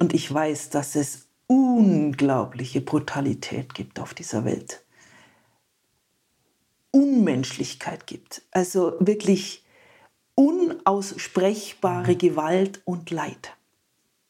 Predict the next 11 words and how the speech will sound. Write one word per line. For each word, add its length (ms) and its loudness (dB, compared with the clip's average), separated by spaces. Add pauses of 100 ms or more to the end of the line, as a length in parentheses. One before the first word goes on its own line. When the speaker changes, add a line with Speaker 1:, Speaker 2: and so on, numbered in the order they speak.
(240)
Speaker 1:
Das 260 -6
ist 340 -8
mir 240 -12 (100)
komplett 800 -6 (300)
klar. 500 -2 (580)
Und 220 -4
das 240 -4
will 140 2
ich 340 -2 (340)
niemals 1000 4 (1700)
leugnen 1000 2